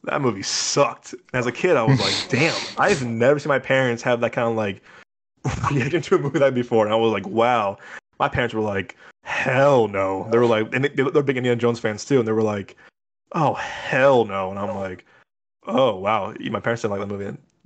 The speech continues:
Speaker 1: That's not a good sign, but, uh, here's hope for the new one, man. I, I'm, I'm hoping that
Speaker 2: Yes.
Speaker 1: Dial of Destiny can deliver and bring us back while we love Indiana Jones. And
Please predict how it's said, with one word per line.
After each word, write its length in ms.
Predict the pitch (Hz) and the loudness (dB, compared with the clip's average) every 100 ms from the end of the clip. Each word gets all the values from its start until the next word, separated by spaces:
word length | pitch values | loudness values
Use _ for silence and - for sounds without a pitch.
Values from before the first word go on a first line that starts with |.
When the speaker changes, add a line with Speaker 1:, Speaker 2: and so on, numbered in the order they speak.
| - | -6
Speaker 1:
That's 120 | 110 | -4
not 80 | 107 | -4
a 40 | |
good 160 | 101 101 | -6 -4
sign, 440 | - 104 104 107 | -4 -2 -4 -6
but, 260 | 104 101 - _ - _ _ | -4 -4 -4 _ -20 _ _
uh, 160 | 117 113 | 0 2
here's 220 | 135 127 | 2 2
hope 240 | 135 - - 107 | 0 0 -8 -4
for 180 | 117 110 | 0 0
the 100 | 107 | 0
new 160 | 104 | -4
one, 160 | 95 95 | -6 -8
man. 240 | 95 95 | -8 -6
I, 320 | 101 101 98 | -4 -4 -4
I'm, 160 | 101 101 | -6 -8
I'm 80 | 101 | -4
hoping 300 | 113 107 104 | -2 -2 0
that 220 | 101 98 | 2 4
Speaker 2:
Yes. 680 | - - - - - - - - 131 | 0 -6 -6 -6 -8 -10 -14 -14 -2
Speaker 1:
Dial 220 | 120 113 | 2 4
of 40 | 117 | 2
Destiny 320 | 107 110 101 | -4 -6 -8
can 140 | 110 | -6
deliver 600 | 104 101 101 98 98 98 - | -6 -4 -4 -2 -4 -6 -6
and 300 | 104 104 92 | -8 -8 -8
bring 140 | 107 | -6
us 100 | 101 | -8
back 260 | 107 110 98 | -4 -2 0
while 140 | 104 | 0
we 80 | 104 | 0
love 160 | 104 104 | -2 -4
Indiana 240 | 104 101 | -6 -8
Jones. 520 | 98 98 95 95 - | -8 -10 -10 -14 -16
And 360 | - 104 98 | -10 -10 -10